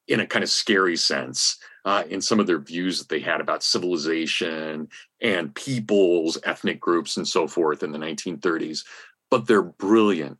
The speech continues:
too. And so I, reading not only Conan, which has a lot of social criticism in it, but then reading his letters as well, I became deeply fascinated by Howard.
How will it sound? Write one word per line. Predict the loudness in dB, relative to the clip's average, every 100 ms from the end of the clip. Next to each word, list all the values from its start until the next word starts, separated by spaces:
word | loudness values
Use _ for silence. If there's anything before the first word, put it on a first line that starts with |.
| -4
too. | 2 4 2 -4 -16 -20 -20 _ 0
And | 2
so | 6 8 8 4 0
I, | -4 -6 -18 -12
reading | -6 0 2 4 4 4 4
not | 4 2
only | 2 0
Conan, | -4 -2 2 4 4 0 -6 -10 -4
which | -2 2
has | 2 2 0 -6 _ -8
a |
lot | -4 0 0 0
of | 0
social | 0 0 -2
criticism | 2 2 2 0 -4 -6
in | -6 -10
it, | -12 -16 -20 -20 -6 0
but | 0 4
then | 4 4 2
reading | 2 4 4 4 0
his | -6 0
letters | 2 4 2 0
as | -6 -2
well, | 0 2 2 0 -8 -20 -8 -2
I | 0
became | 0 2 0 0 -6 -6
deeply | -2 -2 -2 -4
fascinated | -2 -2 0 -2 -4 -4 -4 -4
by | -6
Howard. | -6 -2 2 2 0 -4